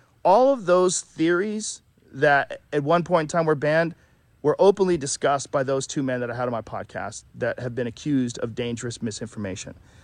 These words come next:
I do not know if they're right. I don't know because I'm not a doctor. I'm not a scientist. I'm just a person who sits down and talks to people and has conversations with them. Do I get things wrong? Absolutely, I get things wrong, but I try to correct them. Whenever I get something wrong, I try to correct it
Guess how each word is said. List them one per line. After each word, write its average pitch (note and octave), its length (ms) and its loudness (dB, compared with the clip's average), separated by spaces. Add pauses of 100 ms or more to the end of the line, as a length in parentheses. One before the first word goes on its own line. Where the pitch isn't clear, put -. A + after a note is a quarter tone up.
(200)
I E3+ 140 4
do G#3 140 -2
not C#3 240 4
know C3+ 480 4
if A#2 100 -6
they're B2 160 2
right. G#2+ 400 -4
I C#3+ 120 4
don't D#3 200 4
know C#3 180 2
because B2 220 -4
I'm D3 120 2
not D3 120 4
a A#2+ 60 -2
doctor. E3+ 400 2
I'm D3+ 140 2
not C3 120 0
a A#2+ 60 -6
scientist. - 580 -10 (320)
I'm D3+ 160 0
just F3 160 0
a G3 60 2
person E3 320 0
who C#3 40 -2
sits - 240 -6
down C#3 220 2
and C#3 100 -4
talks F3 260 2
to C#3+ 60 -12
people C3+ 260 -4
and C#3 100 0
has C#3+ 100 -2
conversations D#3+ 640 -2
with A2 160 -10
them. - 240 -10 (580)
Do G3 280 6
I F3 160 4
get D#3 240 -2
things C#3 320 -2
wrong? F2+ 420 -4
Absolutely, C3+ 1120 0
I A#2+ 120 -2
get B2+ 200 -6
things G2+ 240 -10
wrong, G#2+ 180 -8
but C3+ 120 0
I G3+ 80 2
try A#3 160 -2
to G#3 80 0
correct D#3 340 0
them. E2+ 220 -14 (320)
Whenever F3 300 2
I F3+ 60 6
get E3+ 160 -2
something D3+ 300 -4
wrong, C#3+ 240 0
I B2 80 -6
try D#3+ 180 0
to E3 80 2
correct B2+ 380 -4
it B2 160 -4